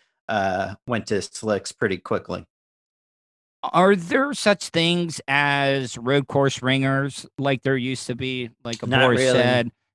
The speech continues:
Speaker 2: No, there isn't. They, they, it just, they, they
Speaker 1: I mean,
Speaker 2: just
Speaker 1: do you
Speaker 2: are not
Speaker 1: consider
Speaker 2: interested.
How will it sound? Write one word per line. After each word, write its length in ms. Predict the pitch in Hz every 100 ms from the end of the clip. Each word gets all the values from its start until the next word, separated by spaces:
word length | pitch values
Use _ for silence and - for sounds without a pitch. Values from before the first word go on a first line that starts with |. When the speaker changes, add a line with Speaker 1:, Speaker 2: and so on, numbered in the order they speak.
| -
Speaker 2:
No, 240 | 131 143
there 180 | 131 131
isn't. 440 | 143 135 151 120
They, 200 | 123 127
they, 320 | 120 127 123 123
it 260 | 120 135
just, 360 | 110 131 - - -
they, 260 | 123 123 117
they 380 | 113 120 104
Speaker 1:
I 60 | 120
mean, 40 |
Speaker 2:
just 160 | 113 123
Speaker 1:
do 80 | 127
you 40 |
Speaker 2:
are 40 | 123
not 60 |
Speaker 1:
consider 180 | 120 160
Speaker 2:
interested. 360 | 135 151 139